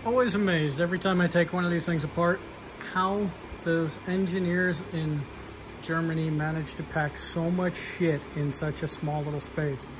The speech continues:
So, M ninety-six motor, two thousand Boxster S.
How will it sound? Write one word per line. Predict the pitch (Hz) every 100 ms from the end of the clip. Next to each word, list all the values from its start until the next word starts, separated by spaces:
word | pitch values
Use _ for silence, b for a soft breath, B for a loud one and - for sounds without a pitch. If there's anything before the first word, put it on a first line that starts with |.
| B B B B B -
So, | - - 151 147 -
M | 190
ninety-six | 202 196 190 - 190 -
motor, | 180 180 175 175 139 175
two | - 190
thousand | - 165 165 175 160 185 190 160 - 143
Boxster | 156 - - - 170
S. | 165 170 - -